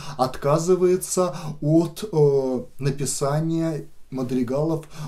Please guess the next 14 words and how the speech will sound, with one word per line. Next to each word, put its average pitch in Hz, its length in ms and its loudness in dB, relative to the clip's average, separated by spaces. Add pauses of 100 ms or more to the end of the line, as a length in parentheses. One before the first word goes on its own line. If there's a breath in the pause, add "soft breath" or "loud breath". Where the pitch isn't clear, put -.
на 147 240 -2
стихи 147 480 -4
абсолютных 135 840 -4
классиков, 147 680 -4
таких 131 380 -10
как - 180 -12
Петрарка. 120 680 -6 (1500 loud breath)
А, 135 680 0 (720)
у 220 440 6 (280)
Габриэлли, 156 880 2 (360 loud breath)
а, 123 440 -2
мадригалы 139 800 0
зачастую 151 720 -2
трёхголосные, 143 1200 -2